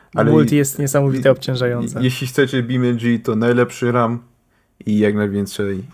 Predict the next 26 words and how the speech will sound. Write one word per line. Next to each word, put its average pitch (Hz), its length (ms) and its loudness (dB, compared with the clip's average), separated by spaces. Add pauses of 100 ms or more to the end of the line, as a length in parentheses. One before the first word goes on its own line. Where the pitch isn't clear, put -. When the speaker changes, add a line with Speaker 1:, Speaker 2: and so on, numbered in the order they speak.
(140)
Speaker 1:
e, 92 360 -8 (140)
jak 113 180 2
najlepszy 104 800 0
procesor. 95 520 -4 (840)
Grafi-, 127 300 0
Speaker 2:
Mhm. 131 160 -8
Speaker 1:
karta 123 260 2
graficzna 110 560 -4
oczywiście 107 460 -6 (540)
się - 200 -6
przyda, 135 360 0
ale 113 220 2
nie 113 100 0
jest 107 120 -2
aż 107 160 -4
tak 104 220 -2
ważna 104 320 -2
jak 98 180 -8
ram. 117 300 -2 (800)
Minimum 131 640 2
dwanaście, 117 680 -2
szesnaście 113 840 -6 (840)
i - 80 -4
oczywiście 104 760 -2
dobry 95 300 -4
procesor. 82 540 -8